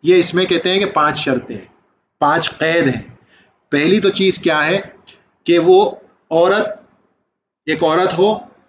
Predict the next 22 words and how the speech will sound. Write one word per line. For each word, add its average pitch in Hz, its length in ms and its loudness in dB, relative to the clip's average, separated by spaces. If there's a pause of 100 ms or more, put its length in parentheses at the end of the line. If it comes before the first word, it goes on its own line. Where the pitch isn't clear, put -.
(320)
उसका 202 500 -2
छोड़ा 185 400 2
हुआ 180 260 4
पानी 175 340 0
जो 185 140 4
कि 214 160 -2 (160)
बिल्कुल 190 360 2 (220)
कम 233 200 0
quantity 151 420 0
हो, 110 220 -12 (140)
ज़्यादा 156 340 -2
में 214 100 2
होगा 202 220 0
तो 202 100 -2
मसला 170 300 -2
नहीं 131 120 -4
है। 98 160 -14 (440)
क्या 170 140 0
कह 175 200 0
रहे 196 100 0
हैं, 208 140 -2
बियसीरिन, 170 680 2